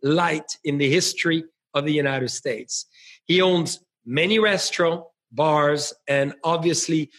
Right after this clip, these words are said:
amazing experiences, including what is so special and unique, one of the most vibrant wine club in the history of the United States.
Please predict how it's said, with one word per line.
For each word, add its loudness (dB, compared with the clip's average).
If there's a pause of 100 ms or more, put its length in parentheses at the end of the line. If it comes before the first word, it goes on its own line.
(220)
amazing 2
experiences, 0
including 2 (400)
what 2
is 0
so 2
special 0
and 0
unique, 0 (360)
one 0
of 0
the 0
most 0
vibrant 0
wine 0
club -2 (320)
in -2
the 0
history -2 (120)
of -4
the -4
United -4
States. -14